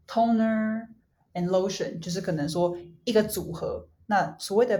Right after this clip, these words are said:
beauty product就是美容产品，就像我们刚刚说的，比如说facial mask，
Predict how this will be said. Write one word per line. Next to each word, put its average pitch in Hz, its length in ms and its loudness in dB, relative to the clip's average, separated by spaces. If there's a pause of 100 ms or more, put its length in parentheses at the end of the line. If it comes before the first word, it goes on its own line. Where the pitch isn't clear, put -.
(120)
beauty 285 420 -2
product - 420 -2
就 185 120 -6
是 170 460 -2
美 170 280 -4
容 170 180 -2
产 165 280 -4
品， 170 260 -10 (240)
就 175 100 -8
像 175 160 -2
我 165 60 0
们 151 140 -4
刚 160 180 -2
刚 175 80 2
说 170 240 0
的， 156 240 0 (340)
比 170 80 -8
如 160 80 -6
说 165 380 -2
facial 226 500 0
mask， 165 360 -4